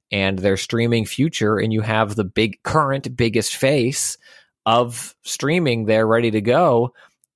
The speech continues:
I, I, as long as Microsoft has more plans following this, I, I, I think it's a pretty smart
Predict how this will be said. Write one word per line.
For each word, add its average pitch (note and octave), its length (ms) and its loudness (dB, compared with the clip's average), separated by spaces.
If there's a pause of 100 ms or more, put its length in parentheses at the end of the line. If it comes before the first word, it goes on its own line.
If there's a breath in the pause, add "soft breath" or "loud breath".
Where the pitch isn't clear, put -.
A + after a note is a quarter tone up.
I, F2 140 -10 (140)
I, B2 200 -4
as C#3 280 2
long F#3+ 180 2
as D3+ 100 0
Microsoft D#3 480 -2
has B2+ 280 -2
more C3 260 2
plans B2 800 -4 (240)
following E3+ 800 0 (340 soft breath)
this, A3+ 540 0
I, F#2 100 -2
I, B2 300 -2
I B2 40 -2
think C#3 180 -2
it's D3+ 120 -2
a C3 80 0
pretty B2+ 300 -2
smart G#2+ 760 0